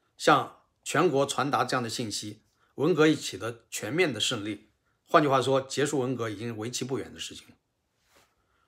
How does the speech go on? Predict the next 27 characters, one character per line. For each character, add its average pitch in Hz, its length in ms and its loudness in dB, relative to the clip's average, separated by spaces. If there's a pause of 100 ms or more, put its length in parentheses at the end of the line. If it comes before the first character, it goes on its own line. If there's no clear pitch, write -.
那 143 80 -4
么 143 100 0
到 165 160 10
了 139 160 8
九 110 340 -2
月 151 200 6
七 - 280 2
号， - 460 0 (140)
全 165 280 0
国 151 160 4
除 143 180 -4
台 139 200 2
湾 156 280 6
以 92 60 -12
外 127 220 2
的 117 80 -2
二 143 160 4
十 143 120 -2
九 107 140 -8
个 117 100 -4
省、 90 340 -10 (720)
自 151 160 -2
治 117 120 -6
区、 123 280 -6
直 123 160 -6
辖 110 160 -2
市 110 300 -8